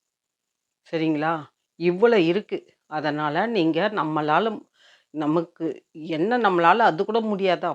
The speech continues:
பாலுன்னும் தயிர், திருநீர், தேன், தேன் வாங்கி கொடுத்தா சந்தோஷம், புரியுதுங்களா? குரல் வளம் கிடைக்கும்.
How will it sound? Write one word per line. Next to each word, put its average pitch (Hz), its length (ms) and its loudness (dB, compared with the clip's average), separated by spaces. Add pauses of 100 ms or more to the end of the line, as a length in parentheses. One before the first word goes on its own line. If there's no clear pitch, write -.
(120)
பாலுன்னும் 160 800 2
தயிர், 156 420 0 (400)
திருநீர், 190 640 0 (760)
தேன், 180 460 6 (260)
தேன் 214 240 2
வாங்கி 170 280 0
கொடுத்தா 180 340 -8 (160)
சந்தோஷம், 190 580 2 (1700)
புரியுதுங்களா? 160 460 -6 (160)
குரல் 220 280 0 (100)
வளம் 175 360 4
கிடைக்கும். 156 420 -6